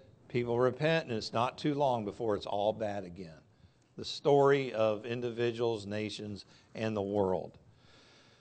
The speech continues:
God called Abraham from Ur and promised that through him all the families of the earth would be blessed.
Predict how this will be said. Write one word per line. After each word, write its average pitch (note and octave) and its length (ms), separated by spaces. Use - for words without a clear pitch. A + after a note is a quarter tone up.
God A#2 320
called A#2+ 320
Abraham A#2 640
from G#2 240
Ur A#2+ 300
and F#2+ 180
promised C#3 400
that A#2 180
through D3+ 220
him C#3+ 260
all D3 220
the C#3 100
families D3 460
of B2 160
the B2+ 160
earth D3 240
would A2+ 160
be A2+ 140
blessed. A#2+ 680